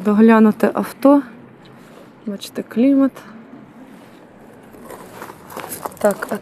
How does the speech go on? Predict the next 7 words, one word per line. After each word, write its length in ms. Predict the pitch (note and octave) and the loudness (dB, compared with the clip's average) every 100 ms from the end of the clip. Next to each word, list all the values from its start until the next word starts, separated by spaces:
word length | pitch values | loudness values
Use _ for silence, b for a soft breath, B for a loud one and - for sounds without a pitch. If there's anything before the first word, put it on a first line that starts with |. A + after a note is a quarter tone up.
| - | -2
тут 160 | D4+ - - B B B B B - - - - - - - - - - | -2 -2 -12 B B B B B -20 -20 -20 -20 -20 -20 -20 -20 -16 -8
видно 520 | G#3 A#3 A#3+ A#3 A#3+ | 0 4 6 6 6
не 260 | A#3 G#3+ A3 | 6 4 2
буде, 480 | F3+ F#3 F#3 F3 | -2 -4 -4 -4
напевно. 600 | F#3 F#3 - G3 F#3+ G3 F#3+ - - - B B B B B B - - D4 - D#4+ D4 C#4 B B B B3+ A#3 - - | -6 -8 -8 -6 -4 -6 -8 -16 -20 -20 B B B B B B -20 -20 -20 -16 -16 -16 -18 B B B -18 -18 -12 0
П'ять 260 | A3 G#3 | 2 2
сидінь. 500 | - A3+ G#3+ C#4 D#4+ | -2 -2 0 2 0